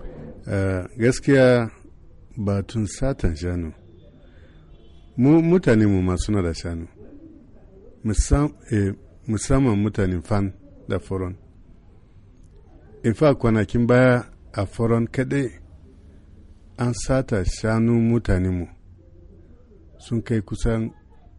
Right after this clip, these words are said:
dari bakwai. A Fan ma ya fi haka. So, mutane mu ma suna da shanu. Mu ma muna kiwon shanu.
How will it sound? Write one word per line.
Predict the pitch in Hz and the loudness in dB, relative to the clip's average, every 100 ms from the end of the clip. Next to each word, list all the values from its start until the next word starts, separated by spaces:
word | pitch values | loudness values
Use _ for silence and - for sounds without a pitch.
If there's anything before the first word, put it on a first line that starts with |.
| - - - | -20 -20 -14
dari | 117 98 92 98 92 - 107 | -8 -4 -2 -4 -6 -12 -6
bakwai. | 101 - 82 - - - - - - - - - - - - | -4 -4 -8 -10 -18 -20 -20 -20 -20 -20 -20 -20 -20 -20 -8
A | 110 98 | -4 -4
Fan | - 143 135 | 0 2 4
ma | 117 113 | 2 2
ya | 113 117 | 2 0
fi | 127 | 0
haka. | 117 107 - - - - - - - - - - - - | 0 -2 -6 -18 -20 -20 -20 -20 -20 -20 -20 -20 -20 -14
So, | - 151 | -2 -2
mutane | 139 170 202 143 135 | 0 0 2 4 4
mu | 131 113 | 4 4
ma | 110 | 2
suna | - 120 | 2 0
da | 95 | 0
shanu. | 87 95 92 92 - - - - - - | -2 -4 -6 -8 -14 -20 -20 -20 -20 -12
Mu | 156 | -6
ma | 151 | -2
muna | 160 143 | 0 -2
kiwon | - 104 95 | -2 -4 -6
shanu. | - 87 87 | -6 -10 -10